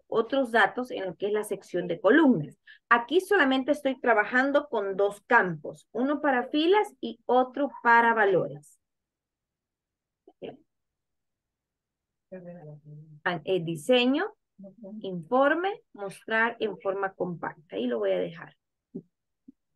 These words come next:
Bien, vamos ahora a la segunda tabla. La voy a colocar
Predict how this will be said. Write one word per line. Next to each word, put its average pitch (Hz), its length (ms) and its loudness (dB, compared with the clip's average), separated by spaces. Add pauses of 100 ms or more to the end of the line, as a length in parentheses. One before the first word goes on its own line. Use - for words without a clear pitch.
(1900)
Bien, - 300 -6 (280)
vamos 311 340 2
ahora 247 280 4
a 240 140 2
la 202 140 4
segunda 196 560 -4
tabla. 196 360 2 (2250)
La 202 140 -10
voy 208 260 -4
a 208 100 -8
colocar 302 720 -4